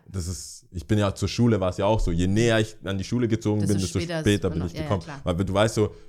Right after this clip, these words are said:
Speaker 1: wenn du eine halbe Stunde brauchst und die halbe Stunde Bahn verpasst, dann
Speaker 2: Mhm.
Speaker 1: bist du safe, hast du die Stunde komplett verpasst.
Speaker 2: Ja, ja.
Speaker 1: Aber wenn du weißt so, ja, die Lehrerin kommt eh immer ein bisschen später,
Speaker 2: Mhm.
Speaker 1: weil die gerne nach dem, äh, Kaffee nochmal raucht oder aufs
Speaker 2: Mhm.
Speaker 1: Klo geht. Und irgendwann kennt man ja die,
Speaker 2: Mhm.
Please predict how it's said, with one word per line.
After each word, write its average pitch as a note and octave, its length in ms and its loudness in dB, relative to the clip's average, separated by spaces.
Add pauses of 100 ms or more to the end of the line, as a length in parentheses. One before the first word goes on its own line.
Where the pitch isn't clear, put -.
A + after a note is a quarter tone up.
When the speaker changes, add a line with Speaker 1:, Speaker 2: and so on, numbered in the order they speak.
(160)
Speaker 1:
wenn F#2+ 120 -4
du G2+ 80 0
eine F#2+ 100 0
halbe G#2+ 180 2
Stunde B2+ 280 2
brauchst G2 260 2
und F#2 80 -2
die F2+ 140 -2
halbe G#2 240 2
Stunde G2 240 -2
Bahn F#2 240 0
verpasst, A2 480 -2
dann E2 160 -4
Speaker 2:
Mhm. D3+ 200 -10
Speaker 1:
bist - 200 -4
du F#2+ 80 0
safe, G#2+ 320 6 (320)
hast G2 200 -2
du G2+ 40 -2
die F#2 40 -4
Stunde G2 260 -4
komplett F2+ 340 -4
verpasst. - 340 -8
Speaker 2:
Ja, F3+ 60 -10
ja. F3 120 -8 (140)
Speaker 1:
Aber F2+ 160 -2
wenn G2+ 80 0
du F#2+ 60 -2
weißt G2 240 2
so, F#2+ 40 -4
ja, F2 220 -2
die E2+ 160 -8
Lehrerin F2 480 -4
kommt E2 240 -10
eh F#2+ 120 -6
immer F#2 100 -6
ein E2+ 80 -6
bisschen E2 240 -6
später, E2 360 0
Speaker 2:
Mhm. D#2+ 40 -2
Speaker 1:
weil D#2+ 100 -2
die D2+ 140 -8
gerne E2+ 260 -4
nach E2+ 200 -4
dem, F2 180 -8 (320)
äh, E2 80 -4
Kaffee F2 280 -4
nochmal F2 300 -2
raucht E2 400 -2
oder F2 120 0
aufs F2 140 -2
Speaker 2:
Mhm. E2+ 60 -4
Speaker 1:
Klo E2+ 200 0
geht. E2 320 2
Und D#2 60 -2
irgendwann F2 260 -2
kennt F2 200 -4
man F2+ 100 -4
ja E2 80 -2
die, D#2+ 220 -6
Speaker 2:
Mhm. E3+ 480 -6